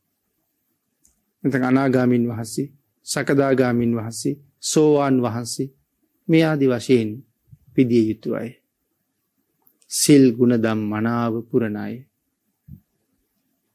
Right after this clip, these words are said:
ඒ අයට නොඑක් ආකාරයේ උපකාර සත්කාර සංග්‍රහ කිරීම මේ පූජ්‍යතර බවට පත් කිරීමයි.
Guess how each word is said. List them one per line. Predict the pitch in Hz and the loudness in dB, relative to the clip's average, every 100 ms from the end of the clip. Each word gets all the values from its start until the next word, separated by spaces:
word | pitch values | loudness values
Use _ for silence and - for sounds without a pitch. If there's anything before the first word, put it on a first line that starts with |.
| _ _ _ _ _ | _ _ _ _ _
ඒ | 156 160 | 4 6
අයට | 151 143 | 4 6
නොඑක් | 127 143 143 139 | 6 6 2 -4
ආකාරයේ | 123 123 127 120 120 | -6 -4 -4 0 2
උපකාර | 120 107 131 131 131 127 | 2 0 -6 -6 -8 -8
සත්කාර | - 123 - - 127 120 | -6 -8 -8 -6 -4 -4
සංග්‍රහ | - 131 127 123 113 | -4 -2 -2 -2 -4
කිරීම | 120 117 120 143 - _ _ _ _ _ _ _ _ _ _ _ _ _ _ _ _ _ _ _ _ _ _ _ _ _ _ _ _ _ _ _ _ _ _ - | -2 -2 -2 -6 -16 _ _ _ _ _ _ _ _ _ _ _ _ _ _ _ _ _ _ _ _ _ _ _ _ _ _ _ _ _ _ _ _ _ _ -2
මේ | 151 | -2
පූජ්‍යතර | - 156 180 160 156 127 | 6 8 8 6 4 0
බවට | 127 117 117 | 2 0 -2
පත් | - 120 _ | -6 -10 _
කිරීමයි. | 117 117 - 120 | -4 -4 -8 -12